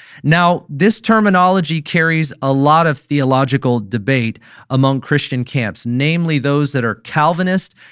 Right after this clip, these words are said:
and those that are Arminianist. And this really is the debate over God choosing people for salvation,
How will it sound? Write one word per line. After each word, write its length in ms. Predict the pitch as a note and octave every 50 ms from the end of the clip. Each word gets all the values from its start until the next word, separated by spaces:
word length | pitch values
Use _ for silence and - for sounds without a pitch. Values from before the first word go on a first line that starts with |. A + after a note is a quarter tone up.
| - -
and 180 | - B2+ B2+ B2+
those 280 | C3+ C3+ C#3+ C3+ C3
that 260 | - C3 B2+ B2+ B2+ - _ _ _
are 260 | B2+ A#2+ A#2 A#2 A#2+
Arminianist. 720 | A#2+ C3 C#3+ D3 C#3 A#2+ A2+ G2+ F#2+ - - - - - - _ _ - - - - - -
And 300 | C#3+ C#3+ D3 C#3+ C#3 B2
this 220 | C#3+ F3+ F3 - -
really 220 | F#3 F#3 F3+ E3
is 220 | D#3+ D#3+ C#3 B2+
the 80 | C3 C#3+
debate 460 | B2+ C3 A#2 A2 C#3+ C#3 D3 D3+ D3 -
over 420 | C#3+ C3+ C3 B2+ A2+ C3 B2+ B2
God 520 | - B2+ G#2 - D3 C#3+ D3+ D#3+ E3+ D#3+ C#3+
choosing 520 | - - - F3+ F3+ F#3+ E3 F3 D#3+ D3+
people 460 | D3 - C#3+ B2+ B2 - B2 B2 A#2+
for 180 | A#2 - - C3
salvation, 920 | B2 - - C3 A#2+ A#2 G#2 C3 D#3+ F3 F3+ - - C3 A2+ G#2+ A2 A#2